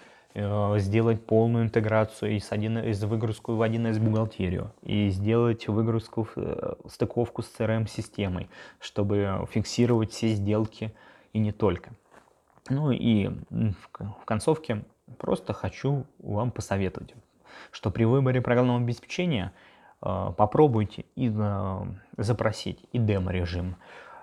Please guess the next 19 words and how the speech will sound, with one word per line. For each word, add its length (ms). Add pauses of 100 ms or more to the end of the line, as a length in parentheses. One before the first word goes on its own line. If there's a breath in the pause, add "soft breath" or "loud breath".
(320 loud breath)
п-, 280
потому 340
что 760 (240)
нужно 560
будет 460
вам 260
понять, 420 (720 loud breath)
хватит 600
ли, 200
э, 40 (720 loud breath)
вам 720
функциональности, 840
или 120
под-, 340
подойдет 400
он 160
под 200
ваши 240
задачи. 580